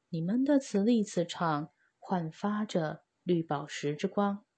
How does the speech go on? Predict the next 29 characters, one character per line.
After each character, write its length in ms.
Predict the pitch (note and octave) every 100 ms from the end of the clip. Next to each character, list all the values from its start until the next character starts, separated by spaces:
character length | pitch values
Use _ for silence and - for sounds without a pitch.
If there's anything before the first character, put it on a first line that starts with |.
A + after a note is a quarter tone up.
| _ _ _ _ _ _ _ _ _ _ -
你 80 | G3
们 220 | G3+ G#3+
正 200 | B3+ C4
加 240 | B3 C#4+
速 400 | D4+ - B3+ G#3+
使 240 | F3 - D#3
人 280 | D#3 D#3 F#3
类 160 | G3
达 240 | F3+ D#3+ E3
到 240 | F#3+ F3+
在 240 | - F3
两 280 | D#3+ D#3 D3 -
极 240 | D3 C#3+
的 180 | F#3 F3
平 260 | - D#3
衡 300 | D#3 E3 D#3+
中， 420 | F3+ G#3+ G#3+ A3+ B3 _ _ _ _ _ _ -
生 260 | - C#4
活 220 | C4+ G3+
在 340 | F#3+ A#3 A3 G3+
和 240 | - E3
平 440 | E3 - E3+ F3 F3+
与 140 | F3
完 260 | D#3 D#3+ F3+
整 300 | A3 G3 D3+
中 260 | - A#3+ C4
的 140 | G#3+
能 300 | D#3+ C#3+ D3+
力。 220 | C#3+ -